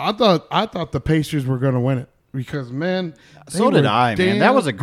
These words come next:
Speaker 2: great
Speaker 1: team.
Speaker 2: team.
Speaker 1: That was a good team. And,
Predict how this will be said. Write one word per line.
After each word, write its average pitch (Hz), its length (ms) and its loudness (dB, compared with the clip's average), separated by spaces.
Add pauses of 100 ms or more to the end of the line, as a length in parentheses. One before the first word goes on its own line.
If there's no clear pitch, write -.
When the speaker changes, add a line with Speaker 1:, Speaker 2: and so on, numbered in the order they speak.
Speaker 2:
great 175 260 4
Speaker 1:
team. 160 460 -2
Speaker 2:
team. 85 60 -18 (240)
Speaker 1:
That 196 140 2
was 226 180 2
a 147 80 2
good 170 640 -4
team. 135 420 -6 (560)
And, 151 540 2